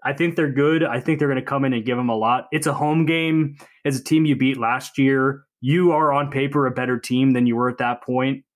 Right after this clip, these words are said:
or at least the same. And, you know, it just, you kinda have to, it's not a must win that it's like, "Oh, if you lost to Charlotte, this would be this great embarrassment."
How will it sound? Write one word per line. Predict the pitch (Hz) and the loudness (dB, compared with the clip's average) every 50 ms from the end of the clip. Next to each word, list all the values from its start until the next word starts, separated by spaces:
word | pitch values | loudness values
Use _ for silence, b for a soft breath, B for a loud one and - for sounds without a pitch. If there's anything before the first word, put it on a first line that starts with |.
| _ _ _ _ | _ _ _ _
or | - 127 | -4 0
at | 135 | 0
least | 139 151 143 - - _ _ _ _ - | 0 0 -2 -4 -10 _ _ _ _ -8
the | 131 131 131 | -6 -4 -4
same. | - - - 120 123 131 139 147 147 135 | -2 -2 -2 -2 -2 -2 -2 0 0 0
And, | 113 107 107 104 104 - _ _ _ _ _ _ _ _ _ _ _ _ _ _ _ _ _ _ _ _ _ | 0 0 0 -2 -4 -8 _ _ _ _ _ _ _ _ _ _ _ _ _ _ _ _ _ _ _ _ _
you | - 139 | -10 -8
know, | 127 120 127 120 - _ _ _ _ _ _ _ _ _ _ _ _ _ _ _ - | -8 -8 -10 -14 -16 _ _ _ _ _ _ _ _ _ _ _ _ _ _ _ -8
it | - 143 | -6 -4
just, | 139 - 143 139 - | -4 -4 -6 -4 -2
you | - 151 151 156 147 143 | 0 0 0 0 -2 -4
kinda | - - - 160 165 165 - - | -4 -4 -4 -2 -2 -2 -4 -4
have | - 151 156 156 151 - | -4 -4 -2 -4 -2 0
to, | 156 143 | 2 2
it's | 139 - - 143 143 - | 2 2 0 -2 -2 -2
not | 147 170 175 190 | 0 0 2 2
a | 185 165 | 2 2
must | 156 160 165 160 - - | 2 0 0 -2 -2 0
win | 147 151 156 147 139 135 | 0 2 2 2 2 2
that | 135 127 | 2 0
it's | 127 131 127 - | 0 -2 -2 -2
like, | 135 120 - - - - | -4 -4 -4 -6 -6 -2
"Oh, | 151 147 147 139 | 0 0 2 0
if | 127 127 | 0 0
you | 139 135 | 0 0
lost | 139 139 139 139 - | 0 0 -2 -4 -6
to | 131 | -6
Charlotte, | - - 143 135 123 113 | -4 -2 -2 -2 -2 -4
this | 113 110 | -4 -4
would | 120 120 | -2 0
be | 131 | 0
this | 123 113 - | 0 -2 -2
great | - - 131 123 117 | -2 -2 0 0 0
embarrassment." | 113 107 107 117 113 113 117 110 - - - - 90 87 | 0 -2 -2 -2 -2 0 -2 -2 -4 -8 -12 -14 -14 -16